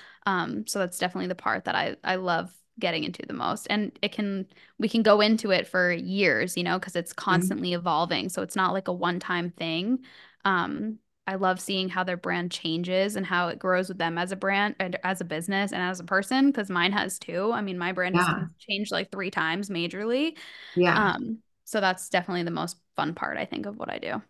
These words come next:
Speaker 2: I feel like you're an expert at brand. I
Speaker 1: I
Speaker 2: really
Speaker 1: love
Speaker 2: do.
Speaker 1: it. I, like,
Speaker 2: Yeah.
Speaker 1: eat it up. I could talk about it all day. I'm obsessed.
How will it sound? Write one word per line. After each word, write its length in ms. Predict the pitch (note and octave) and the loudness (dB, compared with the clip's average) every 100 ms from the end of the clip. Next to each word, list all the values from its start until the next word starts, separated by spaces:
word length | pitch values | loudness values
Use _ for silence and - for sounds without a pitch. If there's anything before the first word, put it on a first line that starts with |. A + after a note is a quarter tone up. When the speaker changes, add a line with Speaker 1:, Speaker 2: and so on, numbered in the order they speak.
| _ _ _ _ - - | _ _ _ _ -20 0
Speaker 2:
I 80 | F#3+ | 4
feel 180 | G3 C#4 | 8 8
like 140 | B3+ | 10
you're 160 | F#3 D#3 | 10 8
an 120 | C3+ | 6
expert 440 | C3+ - - B2+ - | 2 0 0 2 2
at 140 | - | 4
brand. 500 | D3 - - E3 - _ _ | 4 4 4 4 2 _ _
I 60 | D#3+ | 6
Speaker 1:
I 60 | F3+ | 8
Speaker 2:
really 220 | F3 C#3+ | 10 8
Speaker 1:
love 180 | D#3 F#3 | 6 0
Speaker 2:
do. 0 | |
Speaker 1:
it. 360 | F#3 E3 - - - | -4 -4 -10 -12 -4
I, 60 | F#3+ | 0
like, 180 | F#3 F3+ | 2 4
Speaker 2:
Yeah. 320 | D3+ - E3 | 4 2 -2
Speaker 1:
eat 180 | G#3 F#3+ | 0 2
it 100 | F#3 | 6
up. 200 | F3 E3+ | 6 4
I 60 | F#3 | -2
could 100 | - | -6
talk 180 | F3+ | -6
about 140 | F3+ F3+ | -2 -2
it 80 | - | 0
all 240 | F3 F#3 | 0 2
day. 340 | F3+ F3+ F3+ - | 2 2 2 0
I'm 280 | F3 F3 - | 0 -2 -4
obsessed. 640 | F3+ - - F3 - - | -2 0 2 0 -6 -16